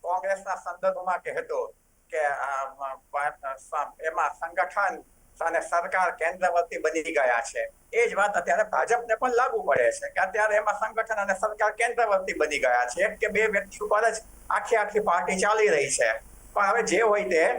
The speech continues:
આગામી સમયમાં નરેન્દ્ર મોદી પછી કોણ,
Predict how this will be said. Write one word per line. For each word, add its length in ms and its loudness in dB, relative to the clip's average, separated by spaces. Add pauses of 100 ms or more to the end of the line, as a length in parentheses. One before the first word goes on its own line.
(240)
આગામી 460 2
સમયમાં 640 0 (120)
નરેન્દ્ર 340 2
મોદી 320 2
પછી 320 -2
કોણ, 360 4